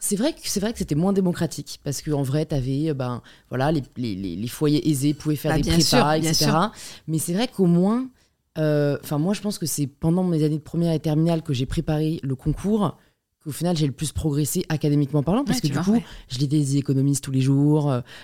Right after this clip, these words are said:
Speaker 1: euh, je lisais tous les Bertrand et Milza d'histoire, enfin, tu vois, je préparais mes épreuves
Speaker 2: Ouais, c'est
Speaker 1: comme
Speaker 2: ça.
Speaker 1: une dingue.
Speaker 2: Et c'est là où
Speaker 1: Donc,
Speaker 2: tu t'es
Speaker 1: c'est vrai que
Speaker 2: remplie, quoi.
Speaker 1: t'arrives et du coup, t'es, t'es plus à l'aise, en effet,
Speaker 2: Mm.
Speaker 1: euh, mais bon, après, ça dépend des matières, hein, tu vois.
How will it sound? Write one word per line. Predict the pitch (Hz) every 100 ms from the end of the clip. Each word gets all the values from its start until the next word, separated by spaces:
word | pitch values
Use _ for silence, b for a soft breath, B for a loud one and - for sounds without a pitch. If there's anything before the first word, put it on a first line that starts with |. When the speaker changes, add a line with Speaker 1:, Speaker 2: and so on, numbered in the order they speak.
| B
Speaker 1:
euh, | 135
je | 123
lisais | 135
tous | 131
les | 147
Bertrand | 139 131 147
et | 139
Milza | 139 131 -
d'histoire, | 123 - 151 147 139 147
enfin, | 143 139
tu | -
vois, | 190
je | 131
préparais | - 156 156 151
mes | 139 135
épreuves | - 180 185
Speaker 2:
Ouais, |
c'est | 151 135
Speaker 1:
comme | 143
Speaker 2:
ça. | 139
Speaker 1:
une | 135
dingue. | 160 220 214
Speaker 2:
Et | 139 - B
c'est | 175 175
là | 175
où |
Speaker 1:
Donc, | 151
Speaker 2:
tu |
t'es | 147
Speaker 1:
c'est | 170
vrai |
que | 175
Speaker 2:
remplie, | 175 202
quoi. | 180
Speaker 1:
t'arrives | 156 139 226 190 135 -
et | 143 143
du | 135
coup, | 135 208
t'es, | 214 139 127 117
t'es | 135
plus | 117 - 151
à | 147
l'aise, | 151 175 160
en | 135
effet, | 123 110 165 170
Speaker 2:
Mm. |
Speaker 1:
euh, | 131 120 b b b
mais | 117
bon, | 117
après, | 123 120 151 131
ça | 131
dépend | 131 143
des | 143
matières, | 147 - 135
hein, | 113
tu | -
vois. | 117